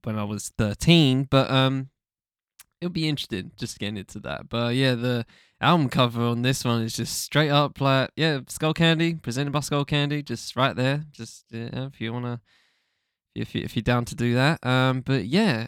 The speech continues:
uh, this is not fun for me to listen to.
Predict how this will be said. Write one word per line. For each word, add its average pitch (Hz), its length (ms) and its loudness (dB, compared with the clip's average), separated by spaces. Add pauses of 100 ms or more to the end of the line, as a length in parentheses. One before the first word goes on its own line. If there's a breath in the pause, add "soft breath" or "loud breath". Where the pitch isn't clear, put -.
uh, 113 580 -6 (680)
this 269 800 -2 (240)
is 175 800 2 (160)
not 135 1000 -2 (480)
fun 123 520 0
for - 180 -4
me 113 320 -4
to - 160 -10
listen 104 300 -10
to. 65 420 -6